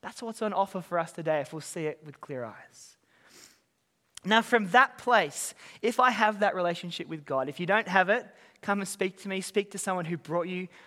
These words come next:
We want you to have it. But if you've got it,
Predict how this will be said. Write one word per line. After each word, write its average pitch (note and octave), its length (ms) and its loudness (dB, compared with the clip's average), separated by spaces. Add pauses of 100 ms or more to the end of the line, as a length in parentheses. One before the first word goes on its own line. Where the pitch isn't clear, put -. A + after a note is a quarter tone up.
We F#3+ 120 0
want E3 200 -4
you D3+ 60 -6
to C3 80 -10
have G#2+ 200 -12
it. - 60 -20 (800)
But G3 100 0
if C4 160 0
you've C4+ 240 -2
got A3+ 220 4
it, - 400 -12